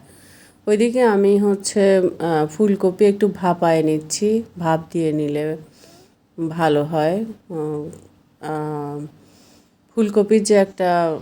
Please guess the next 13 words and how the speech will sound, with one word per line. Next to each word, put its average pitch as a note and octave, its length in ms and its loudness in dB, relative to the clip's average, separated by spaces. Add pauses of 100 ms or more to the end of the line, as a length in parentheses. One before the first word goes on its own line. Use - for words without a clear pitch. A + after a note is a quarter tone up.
(120)
ভাপসা G3 460 -2
গন্ধ, F#3 340 2
ওটা G3+ 400 2
থাকে D3 360 -10
না। C3 180 -8 (840)
আর E3+ 320 -2 (580)
এই F#3+ 200 -2
যে F#3+ 280 2
ইলিশ F3+ 460 -2
মাছ F3 480 -6 (260)
আমি E3 240 -4
উল্টাপাল্টা D#3+ 840 -2 (100)
করে E3+ 280 -2